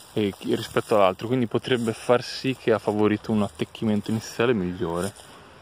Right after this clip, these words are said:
Allora, qui è diventato veramente una bella forestina. Cioè,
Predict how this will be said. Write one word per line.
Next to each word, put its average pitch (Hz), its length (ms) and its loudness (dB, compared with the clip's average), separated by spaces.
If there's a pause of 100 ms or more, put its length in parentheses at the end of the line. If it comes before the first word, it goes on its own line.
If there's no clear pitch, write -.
(1080)
Allora, 92 340 -2 (1160)
qui 120 160 -2
è - 60 -8
diventato 101 420 -6
veramente 127 340 -2
una 190 260 -8
bella 107 180 -2
forestina. 117 680 -10 (1900)
Cioè, - 180 -2